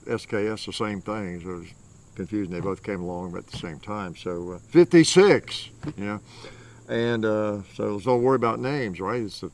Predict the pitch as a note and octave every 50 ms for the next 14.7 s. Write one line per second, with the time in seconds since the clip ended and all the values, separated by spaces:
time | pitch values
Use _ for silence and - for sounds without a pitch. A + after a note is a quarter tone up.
0 | - - G2 A2 A#2 - C#3 C3+ C3 - C#3 B2 - D#3+ E3 D#3+ C3+ - - -
1 | - - G2 G#2+ B2 A#2+ F#2+ A2 B2+ C#3+ D3 A2+ - - G2 G2 G2 G2+ G2 -
2 | A2 G#2+ G#2+ G#2 - - - - - - - - - C#3 E3 F3+ E3 C3+ A#2 G#2
3 | F#2+ - - - - - - - - - B2+ B2 A#2+ A#2+ A#2 A#2+ - C#3+ C#3 D#3
4 | F3+ F#3+ D#3+ B2+ C3 C#3+ C#3+ C#3 A#2+ C#3 D3 E3 E3 C#3 A2 G#2 - - A#2 F#2+
5 | G#2+ G2 F#2 F2 - - - - - - - - A#2+ A2+ A#2 A#2 A#2 A2 A2 G#2+
6 | A2 A#2 B2+ B2+ C3 C3+ D#3+ D3+ - C3 A2+ A2 C3+ C#3 C3+ C3+ - - B2 G#2+
7 | - - A#2 A2+ A#2 A2+ F#2+ - - - B2 A#2+ G#2+ F#2 E2 D2+ C#2 - F2+ G2+
8 | G2 G2 F#2+ F#2+ G2 G2+ G2 F#2 F#2+ G#2 A2+ C3 D3+ D3+ C#3 C#3 C#3 B2 A2 G2+
9 | F2+ E2+ F#2+ G#2+ B2 B2+ B2+ G#2 - - A#2 A#2+ A#2 - - G2+ F#2+ - - A#2
10 | B2 A#2 G#2 F#2+ F#2+ F#2 F2+ F2+ F2+ G2 A2 A#2 G#2+ F#2 E2+ E2 E2+ F2 - -
11 | - - A2+ C3+ C#3+ B2+ B2+ B2 G2 - - - C#3 D3+ - - A#2 G#2+ G#2 G#2
12 | A2+ B2+ C3+ B2 - - F#2+ E2+ E2+ E2+ E2+ - - - - - - - - -
13 | - - G2+ G2 F#2+ G#2 A#2 D#3+ F#3+ - - A2 G2 - - - G#2+ G2 G2+ G#2+
14 | G2+ - - - - - C3+ D3+ D3 A2 D#2+ C#2 -